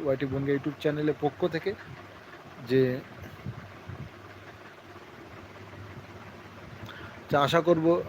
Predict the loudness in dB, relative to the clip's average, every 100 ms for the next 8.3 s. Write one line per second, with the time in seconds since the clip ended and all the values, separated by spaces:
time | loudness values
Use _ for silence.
0 | 0 2 2 4 4 6 8 10 10 10
1 | 4 -2 -6 -16 -14 -14 -14 -16 -14 -2
2 | 0 2 0 0 0 -2 0 2 0 0
3 | -10 -14 -16 -16 -12 -10 -10 -6 -4 -2
4 | -2 4 6 6 6 4 6 4 6 6
5 | 6 6 4 2 -2 2 6 6 6 0
6 | 2 2 4 2 0 -4 -2 -2 0 0
7 | 2 0 -2 -2 -2 -2 -4 -2 -2 0
8 | 0 2 0